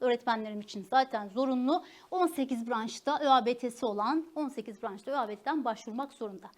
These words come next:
Başvurularımızı bu şekilde ne yapmış oluyoruz? Tamamlamış oluyoruz. Tekrar hatırlatmak istediğim bir şey var. Özellikle birden fazla diploması olan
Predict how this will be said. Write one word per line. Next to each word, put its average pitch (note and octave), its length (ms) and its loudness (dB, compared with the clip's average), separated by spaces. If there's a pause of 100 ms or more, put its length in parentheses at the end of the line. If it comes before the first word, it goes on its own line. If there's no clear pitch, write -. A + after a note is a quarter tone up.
(380)
Başvurularımızı C#4+ 680 2
bu F#4+ 80 -4
şekilde C4+ 360 -6
ne E4 60 -4
yapmış F4 360 -4
oluyoruz? B3 460 -2 (260)
Tamamlamış C4 640 2
oluyoruz. G3+ 480 -4 (360)
Tekrar F#4 460 4
hatırlatmak D#4 680 -2
istediğim C4 340 -2
bir C4 40 -6
şey A#3+ 300 -2
var. A3+ 220 0
Özellikle D4 840 0
birden D#4 340 0
fazla C4 360 0
diploması C4 500 -4
olan A#3 440 0